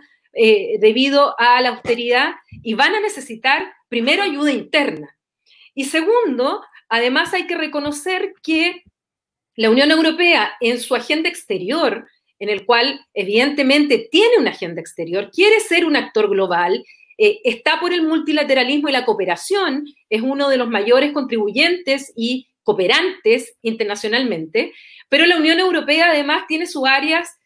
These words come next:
prioritarias, por razones lógicas.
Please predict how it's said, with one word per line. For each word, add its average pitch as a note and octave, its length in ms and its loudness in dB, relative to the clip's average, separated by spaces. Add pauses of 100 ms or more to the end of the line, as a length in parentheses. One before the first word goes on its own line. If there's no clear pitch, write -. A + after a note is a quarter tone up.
(160)
prioritarias, A3+ 840 -2 (460)
por A#3 140 -2
razones B3+ 380 -2
lógicas. G3+ 720 -4